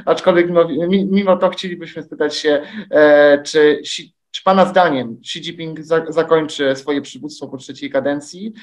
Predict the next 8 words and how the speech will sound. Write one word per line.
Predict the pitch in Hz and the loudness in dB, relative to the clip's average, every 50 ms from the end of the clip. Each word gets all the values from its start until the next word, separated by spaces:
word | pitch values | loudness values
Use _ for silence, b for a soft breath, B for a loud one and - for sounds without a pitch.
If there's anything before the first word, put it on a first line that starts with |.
| B B B | B B B
czy | - - 190 | -2 -2 2
będzie | 190 180 180 180 190 214 | 4 4 2 4 0 0
rządził | 175 170 165 160 170 170 165 | 0 0 -2 -2 -4 -8 -8
już | 160 165 | -6 -6
dożywotnio? | 175 165 165 151 151 139 - - 113 107 | -6 -6 0 2 2 2 2 0 -4 -8
Pana | 113 143 143 151 151 | -6 -4 -2 -2 0
zdaniem | 165 160 147 135 127 117 | 2 2 2 2 -2 -4
oczywiście. | 110 - 110 - 214 - - - - - | -6 -10 -16 -14 -14 -14 -14 -14 -18 -20